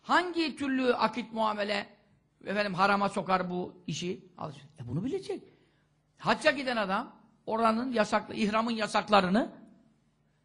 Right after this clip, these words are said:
e bilecek. Zekat veren adam e bunun neye göre tabi, hangisi dahil, hangisi dahil değil? Bunu bilecek. Yani öbür türlü. E günah ya, e tabi günah oluyor. E bilmemek seni kurtarır mı?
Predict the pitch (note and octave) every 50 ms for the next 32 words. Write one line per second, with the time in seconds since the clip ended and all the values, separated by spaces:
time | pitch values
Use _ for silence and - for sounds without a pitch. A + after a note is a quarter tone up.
0 | _ - A#2+ D#3+ G#3+ C4 E4+ F#4 G4+ E4 A#3 D#3 F3 A3 G#3 D4+ D#4 D4+ D4+ C#4+
1 | C4+ B3 A3+ G3+ F#3 F3+ F#3 G#3+ B3+ - _ _ _ _ _ _ _ _ _ C3+
2 | C#3 E3+ A3 B3 B3+ A#3 A3 A#3+ C4+ C#4+ A#3+ C#4+ C4+ C4 C4 B3+ A3+ G#3+ G#3 G3
3 | F#3+ A3+ B3+ C4 C#4+ A3 A#3+ G#3+ A#3+ A3+ G#3+ F#3+ F3 F#3+ F#3+ G#3 B3 C4 B3 A3+
4 | B3 A3 A#3 A3 G#3+ G3 F#3+ F3 F#3 A3 A3+ - - - - _ - C3+ F3+ A3
5 | C4 - G#4 G4 F#4 - G4+ F4+ G#3+ - - - _ _ _ _ _ _ _ _
6 | _ - - - - - - - - _ _ - _ _ _ _ _ - D3+ D#3
7 | D3 G#3+ A#3+ C#4 C4+ C4 B3+ A#3 G#3+ F#3+ F3 - - F3+ G#3 C4+ D4 E4 F4 F#4
8 | F4+ E4+ E4 E4+ E4+ D#4+ C#4+ A3+ D3 - - - - _ _ _ - D3 D#3 E3
9 | A#3+ B3 B3+ C4 B3 C4 B3+ - B3+ B3+ B3 B3+ B3+ C4 A#3+ - B3 A3 G#3+ G#3
10 | A3 C4+ D#4+